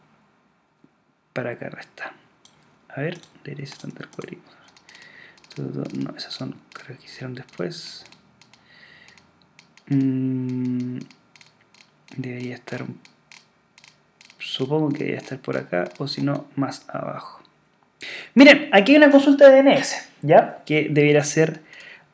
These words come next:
la, la consulta que se hizo para poder abrir la página. Eh, sí, al parecer esa es. Como ven, son muchos paquetes los que están pasando por, por la red.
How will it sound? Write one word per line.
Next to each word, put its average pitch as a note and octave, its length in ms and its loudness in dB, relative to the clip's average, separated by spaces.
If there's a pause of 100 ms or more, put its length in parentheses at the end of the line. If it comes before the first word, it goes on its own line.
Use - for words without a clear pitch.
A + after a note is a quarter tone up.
la, C3+ 840 6
la C3+ 220 2
consulta C#3+ 440 -2
que C3+ 540 0
se - 180 -6
hizo C3+ 200 -2
para C3 220 0
poder C3+ 380 -2
abrir B2+ 280 -6
la B2+ 120 -4
página. F3 520 -2 (1300)
Eh, C#3 1040 2 (140)
sí, - 400 -6
al D3 160 0
parecer C#3 480 -2 (180)
esa C#3+ 380 -2
es. - 200 -14
Como B2+ 280 -6
ven, D#3+ 220 -2
son - 200 -8
muchos C#3+ 380 -4
paquetes B2 340 -8
los B2 80 -6
que A#2+ 80 -14
están - 280 -12
pasando A#2+ 880 -10 (800)
por, B2 680 -8 (100)
por B2+ 160 -6
la A#2+ 140 -6
red. C#3 280 -2